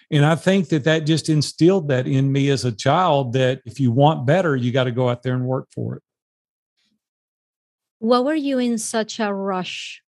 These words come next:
Speaker 2: for? After you're done with all your credits, what was your next step? Did you know what that next step was? And were you looking forward to it, preparing for it? What happened then?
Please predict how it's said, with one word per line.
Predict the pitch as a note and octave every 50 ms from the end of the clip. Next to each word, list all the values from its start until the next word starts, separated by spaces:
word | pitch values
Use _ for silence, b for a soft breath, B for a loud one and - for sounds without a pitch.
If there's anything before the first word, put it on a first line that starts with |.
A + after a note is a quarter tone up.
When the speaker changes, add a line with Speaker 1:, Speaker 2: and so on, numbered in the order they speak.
| _ _
Speaker 2:
for? | _ _ - G#3+ F#3+ F3+ - - G3 F#3 _ _ - -
After | A3+ A#3 A3+ - - C#4+ C#4
you're | B3 A3 B3+ A#3+ A#3+ A3
done | F#3 A3+ A3 A3+
with | A3+ A3+ A3+ A3+
all | G#3 G#3
your | G#3 G3+ G#3 G3+
credits, | G3 - - G#3 G3 G3+ G3 F#3 F#3 - - - _ _ _ _ _ _ _ -
what | A3+ G#3+ C4+ C4+ B3
was | B3+ C4+ C#4 C4+ -
your | D4+ C4+
next | A#3+ A3 G#3 G#3 -
step? | A#3+ G#3+ -
Did | - C4 A3
you | C4+ C4+
know | B3+ C4 C#4
what | C#4 D4 C#4 -
that | B3+ A#3+ A#3
next | A#3 A3 A3 A3 -
step | - - A3 G#3 -
was? | A3 G#3+ G#3 G3+ G3+ -
And | G3+ G3
were | F#3 F#3+
you | G3 F#3 G#3 G#3
looking | - G#3+ G#3+ G3+ G3+ G3 - G3+ G3+
forward | - A#3+ A#3 A3+ A3 G#3 G#3+
to | A3+ G#3+
it, | G#3+ G#3+ - -
preparing | - G3 F#3 - G#3+ G#3 G#3+ A3+ A3+
for | A3 - G#3+ G#3
it? | G3+ -
What | G3+ G#3 G#3+
happened | F#3 G3 A#3 A3+ A#3 G#3 F3+ F3+ F3+
then? | F#3+ A#3 G#3 - E2